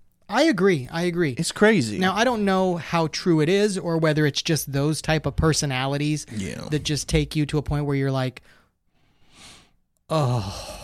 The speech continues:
Speaker 2: Yeah, it's like, "God, I'm just dead. I just need to go home."
Speaker 1: Mm-hmm.
Speaker 2: Most of the time, they're your coworkers, the people you don't wanna be around. So it's probably just one of those things. But still, yeah, there are people.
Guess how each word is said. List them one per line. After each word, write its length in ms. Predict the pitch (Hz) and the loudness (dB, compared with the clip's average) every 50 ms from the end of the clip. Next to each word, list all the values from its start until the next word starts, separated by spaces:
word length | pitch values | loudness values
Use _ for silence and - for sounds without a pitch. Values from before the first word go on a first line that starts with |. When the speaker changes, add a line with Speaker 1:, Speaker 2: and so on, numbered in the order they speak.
| - - | -12 -10
Speaker 2:
Yeah, 300 | 117 120 117 107 101 107 | -6 -4 -4 -4 -4 -6
it's 180 | 113 113 - - | -6 -6 -6 -6
like, 200 | 104 110 104 - | -6 -8 -10 -8
"God, 280 | - 117 110 110 107 113 | -6 -4 -2 -2 -2 -2
I'm 160 | 104 104 107 | -4 -4 -4
just 180 | - 107 - - _ - | -6 -8 -8 -12 _ -6
dead. 260 | - 123 113 110 110 | -4 -2 -2 -2 0
I 60 | 117 | -2
just 160 | 117 113 - | -2 0 0
need 140 | - 120 113 | 2 2 2
to 80 | 120 117 | 2 2
go 160 | 110 120 117 | 2 2 2
home." 480 | 117 117 117 117 120 117 117 117 117 110 - - - - | 4 4 4 4 4 4 4 4 2 0 -4 -10 -12 -10
Speaker 1:
Mm-hmm. 340 | 147 139 123 131 143 147 156 - - | -8 -6 -4 -4 -4 -4 -6 -2 2
Speaker 2:
Most 200 | 180 185 180 175 | 4 6 6 6
of 60 | 160 | 4
the 20 | - 151 | 4 6
time, 240 | 135 123 120 117 | 6 6 6 6
they're 140 | 113 113 110 | 6 4 2
your 160 | 107 107 107 | 2 0 -2
coworkers, 600 | 104 - - 123 110 107 107 104 104 - 110 104 | -4 -4 0 0 2 2 0 -2 -4 -6 -8 -8
the 60 | - - | -8 -8
people 220 | - 110 - - | -8 -8 -8 -8
you 80 | 113 - | -8 -8
don't 120 | - 98 | -8 -10
wanna 160 | 104 92 - - | -10 -10 -12 -12
be 160 | - 85 90 76 | -10 -10 -10 -10
around. 360 | 67 95 69 76 101 98 - | -10 -10 -10 -10 -10 -10 -10
So 240 | - - 85 80 95 | -10 -10 -10 -10 -10
it's 100 | 113 - | -10 -8
probably 300 | - - 135 123 123 113 | -4 -4 -2 -2 -4 -6
just 260 | - - 82 - - - | -8 -10 -12 -12 -12 -12
one 120 | 90 98 | -12 -10
of 60 | 92 | -10
those 160 | - - - | -10 -10 -10
things. 400 | - - 87 80 69 - - - - - - - - - - - - - - - - - - _ _ - | -10 -10 -10 -12 -12 -12 -14 -16 -18 -20 -20 -20 -20 -20 -20 -18 -16 -14 -14 -14 -14 -16 -20 _ _ -8
But 240 | - 76 78 73 - - - - - - _ - - | -6 -6 -6 -6 -10 -14 -20 -20 -20 -20 _ -12 -8
still, 360 | - - - - 147 151 139 | -6 -4 0 4 6 6 8
yeah, 160 | 135 147 139 | 6 6 4
there 160 | 123 135 135 | 4 4 6
are 160 | 135 143 143 135 | 6 6 6 4
people. 500 | 123 131 160 151 - 110 113 107 107 | 4 0 0 0 0 0 0 0 -2